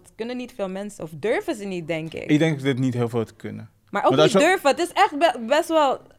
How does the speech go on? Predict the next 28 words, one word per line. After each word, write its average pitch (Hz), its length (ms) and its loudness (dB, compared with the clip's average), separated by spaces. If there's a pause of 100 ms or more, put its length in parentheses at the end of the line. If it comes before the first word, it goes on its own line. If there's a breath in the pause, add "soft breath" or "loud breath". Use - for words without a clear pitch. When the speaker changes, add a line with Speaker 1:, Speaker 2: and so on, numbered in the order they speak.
(180)
Speaker 1:
I 226 60 -6
don't 330 120 -4
know, 294 140 0
personal. 254 640 -4
Om 175 140 -10
Speaker 2:
Kijk, 127 120 0
als, 143 100 2
Speaker 1:
zo 208 80 4
Speaker 2:
als 254 120 8
ik - 60 6
het 139 140 4
weer 156 240 8
mag 151 140 2
hebben 151 180 4
over 143 160 0
opgezwollen 143 540 -4
bijvoorbeeld. 110 360 -12
Ja, 117 160 -2
goed. - 400 2 (580)
Speaker 1:
<laughs> - 640 4
En 262 120 4
ik 330 160 6
over 254 200 6
de 302 280 6
opposite. 247 440 4
Speaker 2:
Ja. - 160 6
Speaker 1:
Nee. 269 280 4
<laughs> 359 100 6